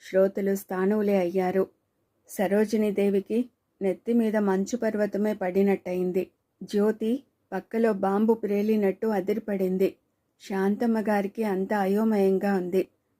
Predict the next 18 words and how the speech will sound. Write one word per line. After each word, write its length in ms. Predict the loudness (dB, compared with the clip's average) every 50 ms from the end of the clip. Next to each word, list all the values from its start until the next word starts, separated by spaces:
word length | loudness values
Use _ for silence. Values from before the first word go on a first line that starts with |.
| _ _ -8
మొట్టమొదట 760 | -8 -8 -8 -8 -6 -4 -2 -2 -2 -2 -4 -2 -2 -4 -4 -6 _ _ _ _ _
సరోజినీదేవి 840 | -10 -6 -2 0 2 2 2 2 2 0 0 0 0 0 2 2 0 0
తేరుకుంది. 720 | -2 -2 -2 -2 -2 -4 -6 -6 -6 -2 -2 -2 -4 -4 _ _ _ _ _ _ _ _ _ _ _ -8
"నీకు 220 | -8 -6 -6 -8
పెళ్ళయిందా?" 760 | -6 -6 -4 -2 2 2 4 4 2 2 2 2 0 0 -2 -8 _ _ _ _ _ _ _ _
అలా 180 | -6 -4 -4 -2
అంటూనే 560 | -2 -4 -2 0 0 2 2 2 0 0 -2 -4 _ _ _ _ _ _
శాంతమ్మ 520 | -12 -6 -4 -2 -2 -2 -2 -2 0 0 0
గారి 260 | 0 0 0 0 -2
కేసి 360 | -2 -2 -4 -2 -2 -2 -2
తిరిగింది. 600 | -2 -2 -4 -4 -2 0 0 0 2 2 0 0 -2 _ _ _ _ _ _ _ _ _ _ _ -12
ఒక 180 | -8 -6 -8
కొడుకు 440 | -6 -2 -2 0 0 2 2 2 0
కూడా. 380 | 2 2 2 2 2 2 0 0 -4 _ _ _ _ _ -2
వెంటనే 500 | 0 0 2 0 0 0 0 0 0 -2 -4 _ _ _ _ _ -4
మృదు 280 | -4 -2 -2 -2 -4 -2 -2
గంభీరంగా 680 | -2 -2 0 0 0 0 0 0 0 0 0 0 0 0
అని 320 | 0 2 2 2 2 0